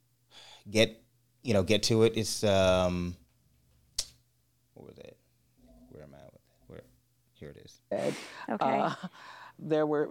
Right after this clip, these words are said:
Speaker 2: stories where Kate was being praised for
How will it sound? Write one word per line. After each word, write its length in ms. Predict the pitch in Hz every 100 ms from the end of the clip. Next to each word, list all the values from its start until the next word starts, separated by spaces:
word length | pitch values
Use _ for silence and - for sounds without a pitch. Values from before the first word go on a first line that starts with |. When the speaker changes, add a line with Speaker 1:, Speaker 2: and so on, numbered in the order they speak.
| -
Speaker 2:
stories 580 | - - 170 156 170 156
where 140 | 156
Kate 240 | 143 175 165
was 160 | 165
being 240 | 170 156 147
praised 760 | - 202 180 139 143 180 -
for 380 | - 143 139